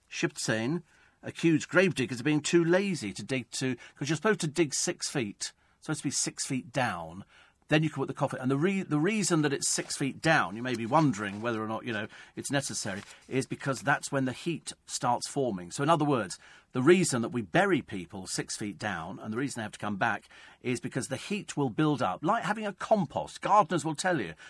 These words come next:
You have a compost in the middle of winter. You can see the heat rising from it, from the middle. And that's exactly the same with, with graves. The heat rises. It will then, you know, start obliterating everything that's in the coffin,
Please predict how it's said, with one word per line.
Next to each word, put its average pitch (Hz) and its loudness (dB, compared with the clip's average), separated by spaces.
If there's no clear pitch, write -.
You 214 0
have 233 6
a 208 0
compost 185 4
in 143 0
the 147 2
middle 151 2
of 143 2
winter. 151 0
You 240 -6
can 208 0
see 269 4
the 135 2
heat 156 2
rising 175 0
from 85 -2
it, - -12
from 175 2
the 165 4
middle. 165 -2
And 107 -10
that's - -4
exactly - -6
the - -10
same 98 -6
with, 101 -8
with 117 -4
graves. 180 -4
The 117 -6
heat 180 -4
rises. 117 -4
It 135 -10
will 135 -2
then, 127 0
you 139 -2
know, 107 -4
start 131 2
obliterating 117 -4
everything 110 -6
that's 101 -10
in 110 -2
the 104 -8
coffin, 120 0